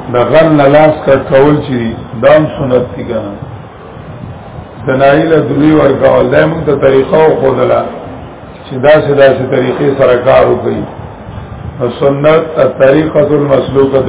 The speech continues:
فی الدین. د دې مقابله کې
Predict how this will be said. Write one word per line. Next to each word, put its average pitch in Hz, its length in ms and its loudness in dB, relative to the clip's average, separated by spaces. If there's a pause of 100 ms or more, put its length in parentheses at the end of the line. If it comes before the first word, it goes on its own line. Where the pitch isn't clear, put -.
(120)
فی 120 80 -2
الدین. 110 360 -4 (4000)
د - 20 -6 (120)
دې 156 120 2 (140)
مقابله 135 520 2 (100)
کې 151 80 -2